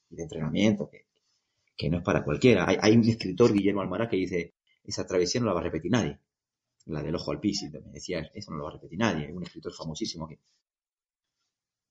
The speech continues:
Así que, bueno, eh, eso me queda. Eso luego derivó en muchísimas cosas, en récord de velocidad, que me encanta subir la montaña en velocidad.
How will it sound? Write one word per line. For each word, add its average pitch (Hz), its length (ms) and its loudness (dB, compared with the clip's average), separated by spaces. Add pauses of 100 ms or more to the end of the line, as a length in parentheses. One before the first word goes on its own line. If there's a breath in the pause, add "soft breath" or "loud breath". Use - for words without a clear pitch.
(300)
Así - 460 -6
que, 95 460 6
bueno, 147 420 2
eh, 92 480 2
eso 98 240 0
me 82 80 -6
queda. 73 320 -2
Eso 127 240 8
luego 135 180 12
derivó 95 320 10
en 98 100 8
muchísimas 80 440 0
cosas, 98 460 6
en 71 120 -6
récord 95 320 2
de 78 60 0
velocidad, 80 420 2
que 82 60 -8
me 76 80 -6
encanta 87 320 -2
subir 85 240 -4
la 78 80 -10
montaña 80 300 -8
en 78 80 -16
velocidad. 95 540 -4